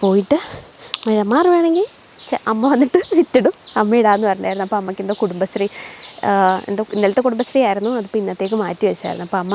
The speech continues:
അതിന് പോയിട്ട് വന്നിട്ട് ഇടാമെന്ന് പറഞ്ഞു. അപ്പം അമ്മ ഇട്ടോളും. നമുക്കിനി വീട്ടിൽ കയറി പോവാം. പോയിട്ടിനി കഴിക്കാം. മഴയൊന്ന് ചാറി വന്നു, അങ്ങനെ പിന്നെ മഴ പോയിട്ടോ. പിന്നെ ഇടയ്ക്കൊന്ന് ചെറുതായിട്ട് ചാറുന്നുണ്ട്. എന്തായാലും ഇനി മഴ പെയ്യുമെന്ന്, ചിലപ്പോൾ ഇങ്ങനെ മൂടിക്കെട്ടി നിൽക്കുന്നതുകൊണ്ട് ചിലപ്പോൾ പെട്ടെന്ന് അങ്ങ് പെയ്യും.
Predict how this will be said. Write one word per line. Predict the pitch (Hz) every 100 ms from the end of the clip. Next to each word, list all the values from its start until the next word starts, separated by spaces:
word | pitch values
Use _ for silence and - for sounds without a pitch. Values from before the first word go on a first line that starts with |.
| 185
അതിന് | 180 214
പോയിട്ട് | 185 160
വന്നിട്ട് | 180 180 180
ഇടാമെന്ന് | 175 170 175
പറഞ്ഞു. | 160 - - - - - -
അപ്പം | - 202
അമ്മ | 196
ഇട്ടോളും. | 170 170 180 - - - - - - - - -
നമുക്കിനി | 220 208 220
വീട്ടിൽ | 214 180 175
കയറി | 175
പോവാം. | - - - - - - - - - - -
പോയിട്ടിനി | 196 185 214 240 349 - -
കഴിക്കാം. | 262 233 262 - - - - - - - - - - - -
മഴയൊന്ന് | 226 233 269
ചാറി | 277 247 214
വന്നു, | 247 208 214
അങ്ങനെ | 196 185 202
പിന്നെ | 202 202
മഴ | 196 185
പോയിട്ടോ. | 185 185 185 180 175 -
പിന്നെ | 190 185 190 - - - - -
ഇടയ്ക്കൊന്ന് | 196 190 220 220
ചെറുതായിട്ട് | 226 214 214 226
ചാറുന്നുണ്ട്. | 233 190 202 226 180 185 277 - - - - - 233
എന്തായാലും | 226 233
ഇനി | 247 254
മഴ | 247 240
പെയ്യുമെന്ന്, | 254 233 247 254
ചിലപ്പോൾ | 254 190 170 196
ഇങ്ങനെ | 208
മൂടിക്കെട്ടി | 233 220 220 233
നിൽക്കുന്നതുകൊണ്ട് | 233 226 226 226 226
ചിലപ്പോൾ | 226 214 226
പെട്ടെന്ന് | 226 - 220 220
അങ്ങ് | 220 226
പെയ്യും. | 202 196 220 233